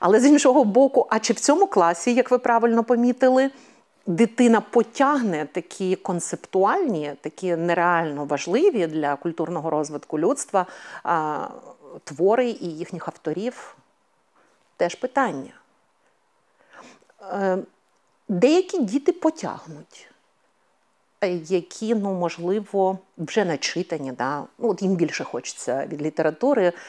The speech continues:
в них якийсь розвиток інакше, але ж школа бере все ж таки, вона ж називається середній, середня освіта.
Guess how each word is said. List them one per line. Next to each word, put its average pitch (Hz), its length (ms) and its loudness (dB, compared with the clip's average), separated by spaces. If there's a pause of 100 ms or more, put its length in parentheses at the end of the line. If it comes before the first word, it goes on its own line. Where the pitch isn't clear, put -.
(160)
в - 40 -12
них 151 140 -10
якийсь 160 300 -6
розвиток 214 420 -2
інакше, 180 380 -8
але 196 160 -6
ж - 120 -14
школа 180 500 -2 (320)
бере 165 160 -4
все 165 160 -8
ж - 120 -12
таки, 156 280 -10
вона 143 200 -6
ж - 120 -8
називається 165 360 -6
середній, 170 800 -4 (200)
середня 196 340 -6
освіта. - 500 -10